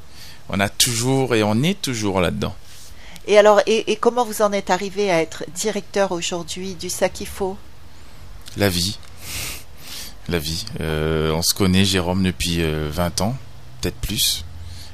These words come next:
Speaker 1: quand il était directeur du Séchoir. Et, euh, moi, je faisais mes études à côté, j'ai jamais arrêté.
Speaker 2: Des
Speaker 1: Et
Speaker 2: études de quoi ?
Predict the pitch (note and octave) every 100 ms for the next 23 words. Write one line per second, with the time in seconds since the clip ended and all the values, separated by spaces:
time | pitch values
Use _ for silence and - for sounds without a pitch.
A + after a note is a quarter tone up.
0 | - F2 G2 F2+ F#2+ F2+ F2 - E2+ D#2+
1 | F#2 F2 A2 A2+ C#3 G#2+ G2 F2+ F2 E2
2 | E2 E2 E2 E2 E2+ E2 D#2+ - - -
3 | - F2+ - F#2+ F#2+ F#2 F2 - D#3 E3
4 | - G2+ C3+ B2 F#2+ F2+ F2 F2 - D#3+
5 | F3+ - - - - - - - - F2
6 | F2 F2 F2 - F#3+ F3 F3+ D#3+